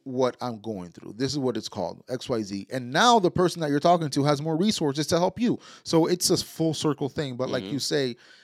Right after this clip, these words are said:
Speaker 1: we cannot go get some cliche diagnosis o-,
Speaker 2: Yeah.
Speaker 1: of whatever, maybe self-diagnosing ourselves,
Speaker 2: Yeah.
Speaker 1: things that are not even true. Like somebody said, "Bro, maybe you're not bipolar. Maybe tú eres un sinvergüenza," and that's it.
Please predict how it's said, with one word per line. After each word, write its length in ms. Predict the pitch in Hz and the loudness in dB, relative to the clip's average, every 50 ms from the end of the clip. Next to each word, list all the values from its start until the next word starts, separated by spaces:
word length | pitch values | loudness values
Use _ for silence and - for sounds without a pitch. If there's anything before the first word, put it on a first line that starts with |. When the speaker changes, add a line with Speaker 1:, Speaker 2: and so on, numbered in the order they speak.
| _ _ _ _ - | _ _ _ _ -4
Speaker 1:
we 160 | 127 160 175 | -4 -2 0
cannot 560 | - - 196 160 151 151 160 160 147 - _ _ _ _ _ _ - 113 110 139 131 | 2 2 2 4 4 2 2 2 0 -2 _ _ _ _ _ _ -20 -20 -20 -10 -2
go 200 | - 147 147 139 | 2 2 2 2
get 400 | 123 113 135 127 117 110 - _ - | 0 -2 -2 -2 -2 -4 -6 _ -10
some 340 | - - 127 120 117 110 _ _ _ _ _ _ _ _ - | -8 -8 -8 -10 -12 -18 _ _ _ _ _ _ _ _ -14
cliche 480 | - - 139 139 117 - - 139 135 131 | -10 -6 -4 -4 -4 -4 -2 -2 -2 -2
diagnosis 1000 | 127 131 120 123 113 104 110 110 104 92 - - 87 87 87 - - - - 78 82 | -2 -2 -4 -4 -4 -6 -8 -10 -8 -8 -10 -12 -12 -14 -16 -16 -16 -16 -16 -14 -12
o-, 80 | 85 | -10
Speaker 2:
Yeah. 100 | 87 87 - | -8 -8 -8
Speaker 1:
of 200 | - - 127 113 | -6 -6 -6 -4
whatever, 400 | 117 120 107 101 98 95 98 101 | -4 -4 -4 -4 -4 -4 -6 -6
maybe 400 | 110 123 135 139 131 135 131 123 | -4 -4 -4 -2 -2 -2 -4 -2
self-diagnosing 920 | - - - 127 117 117 - - 113 101 95 90 92 95 92 - - - - | -2 -2 -2 -2 -4 -6 -6 -8 -8 -8 -8 -8 -10 -12 -10 -10 -12 -12 -14
ourselves, 320 | 85 - - - 82 73 | -12 -10 -8 -8 -6 -6
Speaker 2:
Yeah. 60 | - | -4
Speaker 1:
things 180 | - 180 185 170 | -4 -2 0 2
that 100 | 170 151 | 2 2
are 120 | 139 139 139 | 2 2 -2
not 240 | 131 127 127 120 | -2 -4 -4 -4
even 240 | 113 107 95 92 87 | -6 -8 -8 -10 -14
true. 400 | - - - - 107 90 82 - _ _ _ _ _ _ _ _ _ _ _ _ - | -10 -10 -6 -4 -4 -4 -4 -8 _ _ _ _ _ _ _ _ _ _ _ _ -4
Like 280 | - 139 139 131 - - - - - - | 0 2 2 2 0 -6 -16 -16 -12 -4
somebody 400 | - - 175 165 151 156 147 135 | 0 2 2 4 4 2 0 0
said, 320 | - 139 127 117 117 120 - - - - - - - - _ _ | 0 0 0 0 0 -4 -10 -20 -20 -20 -20 -20 -20 -20 _ _
"Bro, 200 | - - 165 151 | 6 8 8 8
maybe 220 | 127 127 139 156 170 | 8 6 4 4 4
you're 80 | 165 | 2
not 120 | 156 151 143 | 2 2 2
bipolar. 520 | 139 120 113 - 117 117 107 101 95 92 101 110 123 139 - | 2 2 2 2 0 0 0 -2 -4 -6 -8 -14 -20 -20 -14
Maybe 480 | - 120 123 135 135 135 127 120 113 104 | -8 -4 -4 0 0 2 0 0 -2 -2
tú 140 | - 123 | -2 -2
eres 140 | 110 110 104 | -2 -2 -4
un 80 | 113 117 | -4 -4
sinvergüenza," 540 | 107 98 92 98 95 92 90 - - 82 - | -2 -2 -2 -2 -4 -6 -8 -10 -12 -12 -10
and 100 | 92 95 | -10 -10
that's 200 | 90 90 - - | -10 -10 -8 -10
it. 160 | 87 73 - | -10 -10 -12